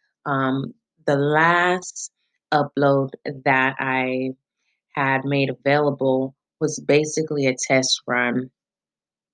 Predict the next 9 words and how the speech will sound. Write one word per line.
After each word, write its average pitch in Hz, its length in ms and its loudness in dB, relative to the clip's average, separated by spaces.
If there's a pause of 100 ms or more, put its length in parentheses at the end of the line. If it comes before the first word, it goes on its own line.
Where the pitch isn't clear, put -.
(520)
And 143 260 2
so 143 720 2 (680)
then 156 480 2
I 143 180 2
went 143 340 -2
in 135 360 0
and 131 120 -2
I 131 180 0
uploaded 131 840 -2